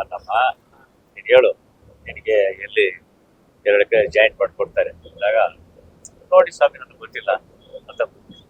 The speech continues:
ಆಮೇಲೆ ಅಲ್ಲಿ ಪೇಟೆಗೆ ಎ ಸಿ ಕರ್ಸಿ, ಆ, ಅಲ್ಲ, ಅವಾಗೆಲ್ಲ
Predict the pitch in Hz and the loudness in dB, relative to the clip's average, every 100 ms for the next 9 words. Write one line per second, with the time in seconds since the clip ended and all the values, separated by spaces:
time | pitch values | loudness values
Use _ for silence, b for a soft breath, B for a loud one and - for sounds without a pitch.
0 | _ _ _ _ _ 127 131 123 117 113 | _ _ _ _ _ -4 -4 -4 -10 -16
1 | 107 107 98 - - 110 120 110 - _ | -18 -20 -20 -20 -14 -4 -4 -4 -8 _
2 | 107 117 - _ _ 101 - 131 127 _ | -12 -12 -12 _ _ -8 -6 -8 -8 _
3 | _ _ _ _ _ _ _ _ _ - | _ _ _ _ _ _ _ _ _ -4
4 | 104 98 95 92 90 _ _ _ _ _ | -2 -2 -4 -6 -12 _ _ _ _ _
5 | _ _ 107 104 98 95 85 _ _ _ | _ _ -6 -2 -2 -6 -12 _ _ _
6 | _ - 107 110 117 113 | _ -4 0 2 6 4